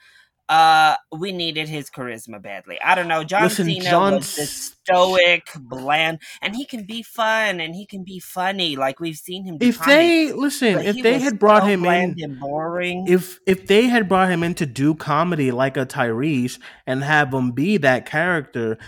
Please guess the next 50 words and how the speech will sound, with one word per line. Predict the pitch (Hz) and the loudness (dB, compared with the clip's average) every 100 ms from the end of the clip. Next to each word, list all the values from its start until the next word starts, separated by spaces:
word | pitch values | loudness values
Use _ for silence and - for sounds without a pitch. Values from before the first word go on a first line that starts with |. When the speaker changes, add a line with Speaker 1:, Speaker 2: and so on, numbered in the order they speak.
| - | -6
Speaker 2:
I | 160 | -2
think | 196 190 | -2 -2
he | 202 | -2
would | 180 143 | -2 -2
work. | 160 202 113 - - - | 0 -2 -2 -8 -14 -4
I | 175 | -2
don't, | 156 190 196 | 0 -2 0
I | 175 | -2
think | 185 208 | -2 -2
we | 208 | -2
need | 180 170 147 | 0 -2 -4
to, | - | -6
I | - | -6
think | - 196 185 | -4 -4 -2
we | 175 | -2
need | 160 | -2
to | - | -6
stop | 135 - 123 110 - - | -6 0 0 0 -6 -8
casting | 123 107 - 110 | -6 -6 -6 -8
John | 107 104 101 | -6 -8 -8
Cena | - 104 | -10 -10
as | 98 95 | -10 -12
a | 98 | -14
bad | 87 - - | -14 -18 -14
guy. | - 95 - - _ _ - | -14 -14 -18 -20 _ _ -6
It's | 147 - 135 | -4 -4 -2
just, | 165 151 | -2 -2
he | 180 170 | -4 -2
knows | 175 180 147 | 0 0 -2
one | 127 131 127 120 | -2 -2 -2 -4
tone, | 135 123 135 151 180 _ _ _ _ | -6 -6 -6 -6 -10 _ _ _ _
and | 143 143 | -2 -2
it's | 139 - | -4 0
just, | 151 131 - - _ _ _ | 0 0 -2 -14 _ _ _
"Nah, | 107 110 110 127 127 120 110 101 98 95 82 104 101 107 | -6 -4 -2 -2 0 0 0 0 -4 -10 -14 -12 -12 -8
uh, | 127 117 110 - | -6 -6 -8 -8
Dom, | 123 123 92 87 76 | -6 -4 -8 -14 -16
don't, | 104 113 110 | -14 -12 -10
uh," | 110 104 95 | -10 -10 -8
you | 104 90 127 | -8 -6 -4
know, | 156 165 | -2 0
he's | 190 175 | -2 -4
just | 180 131 | -8 -2
very, | 175 196 190 190 165 | 0 2 2 0 -2
he's | 160 170 151 | -6 -6 -4
very | 170 185 | -2 -2
stoic, | - - 131 147 156 | -4 -4 -2 -2 -2
he's | 131 120 | -8 -4
very | 127 143 | -2 -2
boring. | 139 107 101 98 113 165 | -4 -8 -8 -8 -8 -8